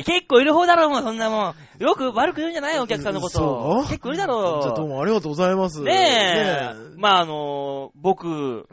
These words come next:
Speaker 2: ええ。
Speaker 1: 僕には見えないお客さんばっかですけどね、ほら。
Speaker 2: そうですね。僕からも一切手が上がってるところが想像できなかったんですけどね。
Speaker 1: <laughs>
Speaker 2: そのわけでね、あの、ちょっとお披露目もしとこうかなと。
Speaker 1: ね、これが今、あの、大塚さんがやってるコンビの。
Speaker 2: ええ。
Speaker 1: ば-、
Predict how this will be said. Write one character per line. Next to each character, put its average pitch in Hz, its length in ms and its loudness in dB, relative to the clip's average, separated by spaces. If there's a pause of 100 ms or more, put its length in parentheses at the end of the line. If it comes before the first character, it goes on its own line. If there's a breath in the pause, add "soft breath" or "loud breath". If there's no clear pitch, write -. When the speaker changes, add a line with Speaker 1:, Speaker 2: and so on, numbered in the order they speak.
(160)
Speaker 2:
え 143 80 -8
え。 - 20 0
Speaker 1:
僕 247 120 4
に 220 100 -2
は 165 60 -4
見 165 160 -2
え 269 40 2
な 240 120 4
い - 20 2
お 156 60 0
客 143 140 -2
さ 147 80 -4
ん 139 60 -8
ば 185 80 6
っ - 40 -8
か 170 80 -4
で 123 60 -2
す - 60 -12
け 92 60 -14
ど 107 80 -12
ね、 214 80 -4
ほ 262 80 -8
ら。 131 80 -4
Speaker 2:
そ 151 320 -2
う 135 40 -2
で 120 100 -8
す 156 100 -12
ね。 185 120 0
僕 156 340 -10
か 208 120 -2
ら 196 120 2
も 139 220 -6
一 165 120 -10
切 - 220 -2
手 - 160 0
が 151 160 2
上 131 40 0
が 139 60 0
っ 143 80 0
て - 100 -6
る 135 80 -4
と 135 80 -4
こ 135 60 -6
ろ 123 80 -2
が 110 60 -6
想 170 180 -2
像 156 120 -2
で 151 140 0
き 180 80 0
な 180 100 4
か 127 80 0
っ - 20 -10
た - 120 -6
ん 104 40 -6
で 104 100 -8
す 101 80 -6
け 104 80 -6
ど 165 100 -10
ね。 151 260 0 (260 loud breath)
Speaker 1:
<laughs> 160 240 -20
Speaker 2:
そ 214 140 4
の 233 80 6
わ 247 60 4
け 247 80 6
で 165 120 2
ね、 160 80 -2
あ 151 160 0
の、 151 120 -4
ち 214 140 -2
ょ 320 40 2
っ 277 40 -4
と 202 160 4
お 160 80 4
披 240 120 0
露 320 120 4
目 311 100 2
も 311 160 0
し - 60 -4
と 302 100 -2
こ 294 140 2
う 254 40 -4
か 196 120 6
な 156 120 2
と。 107 200 -8 (340)
Speaker 1:
ね、 160 240 -4
こ 165 120 -4
れ 156 80 -2
が 156 100 -2
今、 147 240 -4
あ 135 80 -4
の、 131 140 -8
大 135 80 -8
塚 139 180 -10
さ 143 80 -12
ん 143 80 -16
が 143 60 -8
や 139 80 -4
っ - 20 -8
て 135 160 -12
る 131 80 -8
コ 143 120 -10
ン 135 60 -16
ビ 120 80 -12
の。 92 320 -14
Speaker 2:
え 147 80 2
え。 147 260 6 (180)
Speaker 1:
ば-、 113 200 -8